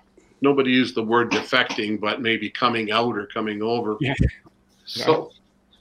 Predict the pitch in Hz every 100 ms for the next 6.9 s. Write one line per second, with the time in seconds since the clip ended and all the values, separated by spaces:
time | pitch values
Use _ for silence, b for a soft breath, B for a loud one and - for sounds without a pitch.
0 | _ _ - 165 151 151 160 151 160 156
1 | 147 143 143 156 165 131 127 135 156 147
2 | 127 135 127 131 131 117 123 139 147 120
3 | 120 123 120 117 113 120 120 117 127 127
4 | - 117 107 117 113 - 110 - 113 -
5 | - 120 110 107 - 107 110 107 131 131
6 | _ _ _ _ _ - 135 131